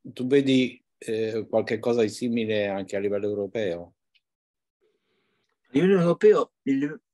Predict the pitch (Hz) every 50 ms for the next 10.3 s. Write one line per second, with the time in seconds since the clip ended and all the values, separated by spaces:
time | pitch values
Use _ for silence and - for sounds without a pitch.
0 | _ - - 143 139 135 151 160 160 156 160 - 170 165 - - - 226 117 -
1 | - 226 220 226 226 208 95 92 - - 180 170 _ _ _ _ _ _ _ _
2 | _ _ _ _ _ _ _ _ _ _ _ _ _ - - - - - 85 80
3 | - 87 87 82 80 76 71 69 69 69 62 - - _ _ _ _ _ _ _
4 | _ _ _ _ _ _ _ - - 196 208 208 196 208 202 - 113 196 - -
5 | - 214 - 107 104 196 - - 95 - _ _ _ _ _ _ _ _ _ _
6 | - - - 220 220 190 - - 214 - 240 247 208 - 196 - 85 98 110 131
7 | 127 - 95 - 90 - 95 92 90 98 95 90 _ _ _ _ _ _ _ -
8 | 101 120 135 131 - - - 110 - 127 139 147 143 117 113 107 98 - - 117
9 | 107 - - - 92 90 90 92 98 110 127 151 151 135 - 98 92 92 87 87
10 | 92 92 92 104 113 117